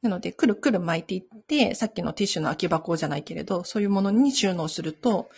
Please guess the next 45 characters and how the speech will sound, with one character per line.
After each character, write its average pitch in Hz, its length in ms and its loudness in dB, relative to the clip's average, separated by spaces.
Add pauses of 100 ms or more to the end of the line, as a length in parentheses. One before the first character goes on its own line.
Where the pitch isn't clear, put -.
(260)
綺 214 140 2
麗 180 140 4
に 160 100 -2
引 151 200 -6
き 165 100 -4
出 156 120 -2
し 160 140 -6
に 147 220 -4
収 170 140 -2
ま 156 140 0
り 160 60 -4
ま 156 120 -6
す - 140 -8
ね。 165 240 -6 (1900)
あ 302 100 -2
と 302 180 4
は、 180 260 2
畳 220 380 4
み - 20 2
方、 - 340 -6 (140)
こ - 80 -6
の 180 100 0
く 247 140 -2
ら 285 100 0
い 277 60 -2
か 285 120 -4
し - 120 -8
ら。 - 100 -10 (2500)
お 254 60 4
洋 403 120 8
服 233 200 0
は 180 40 4
ね、 156 120 0
や 185 80 0
は 233 120 2
り 175 320 -4
畳 247 300 6
ん - 20 10
だ 254 100 8
方 240 220 4
が - 240 -4
収 254 260 4
納 269 180 6
力 - 220 -4
が - 200 -8